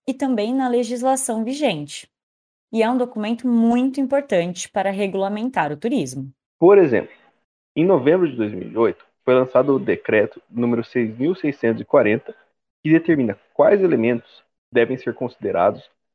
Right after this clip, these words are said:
Speaker 2: no momento de classificar a relevância de uma caverna, além de diretrizes para empreendimentos que podem causar algum tipo de impacto nesse ambiente.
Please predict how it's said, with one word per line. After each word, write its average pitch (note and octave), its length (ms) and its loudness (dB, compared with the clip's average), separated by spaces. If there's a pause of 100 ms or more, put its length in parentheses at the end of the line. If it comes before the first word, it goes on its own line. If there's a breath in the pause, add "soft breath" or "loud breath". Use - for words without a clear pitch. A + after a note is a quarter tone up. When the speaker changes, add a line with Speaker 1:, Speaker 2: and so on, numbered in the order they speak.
Speaker 2:
no D3 120 -4
momento C#3 380 -2
de C#3 80 -12
classificar - 540 -2
a A#2 60 2
relevância A#2+ 720 -4
de D#3 140 -10
uma D#3+ 140 -4
caverna, E3 420 -4 (840)
além A#2+ 340 0
de C3+ 100 -12
diretrizes A#2 680 -4
para A#2+ 240 2
empreendimentos D3+ 840 -4
que - 120 -20
podem C3 280 0
causar C3 360 0
algum A2 300 -2
tipo E3+ 260 -10
de D3+ 60 -4
impacto B2+ 460 0
nesse A2+ 320 -4
ambiente. A#2 420 -6